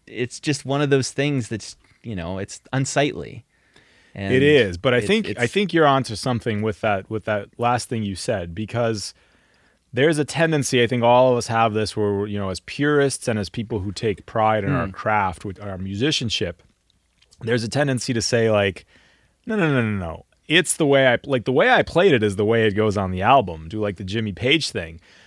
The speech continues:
Speaker 2: But what you said is perfect. It's like, yes, I look different when I wake up in the morning than I do that afternoon if I'm, like, going for a job interview.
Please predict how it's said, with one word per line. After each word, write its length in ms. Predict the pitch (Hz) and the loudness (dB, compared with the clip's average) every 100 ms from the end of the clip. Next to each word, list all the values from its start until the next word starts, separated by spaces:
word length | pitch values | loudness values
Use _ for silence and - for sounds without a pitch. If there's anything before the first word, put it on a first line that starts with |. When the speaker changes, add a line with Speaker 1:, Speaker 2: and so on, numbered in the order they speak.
| _ | _
Speaker 2:
But 140 | - 135 | 2 2
what 140 | 139 | 2
you 120 | 160 220 | -2 -2
said 180 | 226 | 0
is 80 | 208 | 0
perfect. 420 | - 190 - 120 | 0 -4 -2 -6
It's 160 | 104 - | -4 -2
like, 220 | 127 117 | 0 0
yes, 480 | 107 110 147 107 - - | -2 2 4 4 -2 -4
I 180 | 113 | 0
look 340 | 165 165 120 90 | 2 2 0 0
different 560 | 131 170 135 117 113 | 2 2 2 0 -2
when 160 | 113 113 | -6 -4
I 80 | 113 | -2
wake 260 | 117 120 | 0 0
up 140 | 123 110 | -2 -4
in 80 | 104 | -4
the 80 | |
morning 520 | 104 156 160 107 101 104 _ _ _ _ | 0 0 2 0 -2 -8 _ _ _ _
than 180 | 113 127 | -2 2
I 100 | 120 | 2
do 540 | 110 123 127 127 123 117 | 0 2 2 2 0 0
that 200 | 117 120 | 2 4
afternoon 540 | 113 - 120 135 151 | 2 2 0 2 2
if 160 | 123 - | 0 0
I'm, 160 | 107 | 0
like, 180 | 110 107 | 0 0
going 260 | 101 107 104 | 0 -2 -2
for 180 | - 107 | -2 -2
a 60 | |
job 340 | 101 123 143 131 | 2 4 4 4
interview. 560 | 110 107 87 82 80 | -2 -4 -8 -12 -16